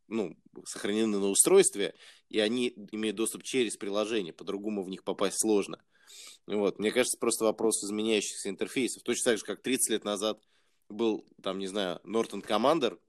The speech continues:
<laughs> и нужно было уметь писать, э, запрос поисковый, вот. А потом это стало никому не нужно. Может быть, так?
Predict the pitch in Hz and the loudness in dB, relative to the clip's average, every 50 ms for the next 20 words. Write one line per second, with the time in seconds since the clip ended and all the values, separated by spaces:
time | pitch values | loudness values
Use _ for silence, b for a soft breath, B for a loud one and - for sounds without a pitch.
0 | _ _ - - _ _ _ - 120 107 151 135 143 151 131 131 135 117 120 113 | _ _ -20 -20 _ _ _ -12 -6 -2 -2 0 0 0 0 0 -2 -2 0 0
1 | 113 110 117 123 117 - 110 110 - - 117 110 107 - - _ - 90 92 90 | 0 0 -2 -2 -4 -4 -6 -6 -4 -2 -2 -2 -2 -4 -12 _ -10 -8 -6 -4
2 | 90 92 90 90 90 87 87 87 87 85 87 90 107 - - 151 170 - - 110 | -4 -2 -2 -2 -2 -2 -4 -4 -6 -8 -6 -8 -8 -4 -2 -2 -2 -2 -2 -4
3 | 98 - - - 98 85 80 82 76 _ _ _ _ _ _ _ _ _ _ _ | -4 -4 -4 -6 -6 -4 -4 -6 -10 _ _ _ _ _ _ _ _ _ _ _
4 | _ _ _ - 92 92 92 85 82 - - - 90 - - 98 - 123 123 120 | _ _ _ -10 -8 -6 -4 -4 -6 -6 -2 -2 -2 -2 -2 -2 0 2 2 2
5 | 98 - - - 101 104 104 101 98 95 95 90 - 98 95 98 95 98 104 101 | 2 2 2 2 2 2 2 0 -2 -4 -4 -4 -2 -2 -2 -2 -2 -2 -2 -4
6 | 87 82 - 82 82 _ - 82 90 85 80 78 90 - - 95 95 98 - - | -4 -6 -8 -14 -18 _ -12 -8 -6 -6 -4 -4 -6 -4 4 4 4 4 4 -2